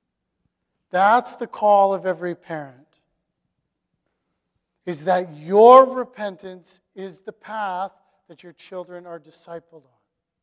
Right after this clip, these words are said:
Where they, you're open about your sin, show how the way of Jesus works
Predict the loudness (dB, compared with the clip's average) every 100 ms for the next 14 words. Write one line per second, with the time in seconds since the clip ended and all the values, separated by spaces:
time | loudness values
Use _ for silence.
0 | _ _ _ _ _ _ _ _ _ _
1 | -20 -14 -12 -12 -14 -10 -10 -10 _ -4
2 | -4 -6 -12 -8 -8 -8 -12 -6 -4 -4
3 | -8 -18 -16 -16 -16 -20 _ _ _ _
4 | _ _ _ _ _ _ _ -20 -8 -2
5 | -2 -2 -6 -12 -12 -12 -10 -10 -12 -16
6 | -20 -20 -20 -16 -16 -16 -20